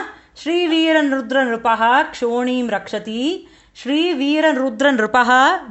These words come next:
குணநிதிஹி க்ஷோணீம் ரக்ஷதி.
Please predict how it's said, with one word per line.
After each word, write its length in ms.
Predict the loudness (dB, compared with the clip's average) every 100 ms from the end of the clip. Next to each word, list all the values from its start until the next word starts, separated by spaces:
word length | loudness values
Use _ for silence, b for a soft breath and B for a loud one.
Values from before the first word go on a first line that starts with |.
| -4
குணநிதிஹி 840 | 2 2 2 0 0 0 0 -2 -6
க்ஷோணீம் 460 | -4 -4 -2 -2
ரக்ஷதி. 760 | -4 -6 -6 -6 -4 -2 -4